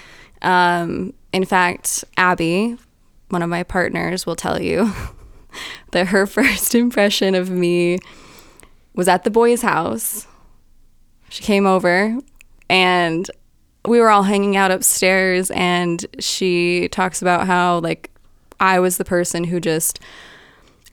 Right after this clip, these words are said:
was hanging out, and then I went downstairs, like, "I'm, I'm gonna go grab something, I'll be back." And I just show up with, like, a pile of, like, flower paper making kit. It's like, "Cool, I'm gonna do this while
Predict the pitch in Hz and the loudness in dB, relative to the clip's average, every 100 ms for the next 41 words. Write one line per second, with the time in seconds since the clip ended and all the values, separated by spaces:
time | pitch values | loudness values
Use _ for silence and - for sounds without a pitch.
0 | 311 311 339 339 302 277 269 262 - 247 | -4 2 4 4 6 6 8 6 6 4
1 | 254 254 247 247 247 240 233 254 247 277 | 4 4 4 4 4 2 4 2 2 2
2 | 403 440 415 349 359 392 339 196 170 170 | 2 4 2 2 2 4 4 4 4 2
3 | - 190 185 175 175 175 160 180 180 185 | 0 0 2 2 2 4 2 2 0 0
4 | 220 208 - 208 180 180 185 185 185 165 | 0 0 0 2 4 6 4 2 0 0
5 | 160 - - - 254 247 247 240 233 220 | 0 -2 -4 0 4 4 4 2 0 0
6 | - 175 185 170 147 156 - - - - | 0 0 0 -2 0 -2 -6 -16 -20 -20
7 | - - _ - _ - - - 226 214 | -20 -20 _ -20 _ -20 -18 2 4 6
8 | 214 214 202 208 170 - 160 175 - 190 | 6 4 2 0 0 2 2 0 -2 0
9 | 175 170 175 160 - 156 160 - - _ | 0 2 0 0 0 0 0 -2 -8 _
10 | - - 285 285 - _ _ - - - | -12 -2 -2 -2 -10 _ _ -20 -20 -20
11 | - - 370 349 330 285 392 466 440 427 | -16 -2 0 2 2 2 2 2 2 0
12 | 381 - - - - 294 214 185 226 285 | -2 -8 -18 -6 0 2 4 4 4 2
13 | - - - - 208 208 175 185 185 180 | -4 -4 -6 -10 2 4 6 4 4 2
14 | 185 165 | 0 -2